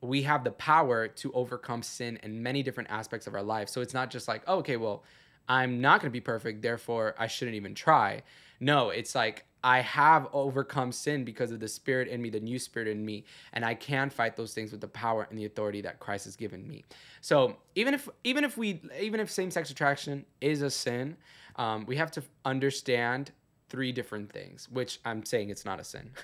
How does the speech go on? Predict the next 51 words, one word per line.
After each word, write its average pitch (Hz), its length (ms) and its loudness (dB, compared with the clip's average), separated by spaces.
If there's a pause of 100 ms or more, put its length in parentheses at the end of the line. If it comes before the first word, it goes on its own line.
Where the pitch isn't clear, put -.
(140)
<laughs> - 260 -16
but 127 200 2
even 160 180 4
if 165 140 2
it 139 80 4
was, 101 460 2
just 185 280 6
for 180 100 4
the 123 120 -2
sake - 340 -2
of 107 140 -6
the 113 160 -12
argument, 107 580 -2 (340)
first, 143 540 10 (340)
everybody 131 720 6
sins. - 460 -8 (120)
This 135 220 0
is 160 100 -4
the 131 100 0
gospel. 98 540 -8 (280)
No 135 300 8
one 156 180 2
is 139 100 -4
perfect. - 520 -6 (320)
This 113 200 -2
is 135 100 0
a 151 60 2
verse. 151 400 4 (100)
I, 113 140 0
um, 101 380 -6 (100)
I 110 40 -4
think 127 140 -2
it's - 80 -6
on 117 80 2
the 104 80 -4
bottom. 98 400 -2
It's - 160 -8
from 104 480 -4
Second 127 320 -2
Corinthians. 104 580 -6 (160)
<laughs> 202 200 -12
It - 40 -18
says, 123 240 4
"If 139 220 2
we 170 160 0
say 131 260 2
that 120 120 2
we 117 120 -2
have 107 120 0
no 123 260 2
sin, 107 480 -4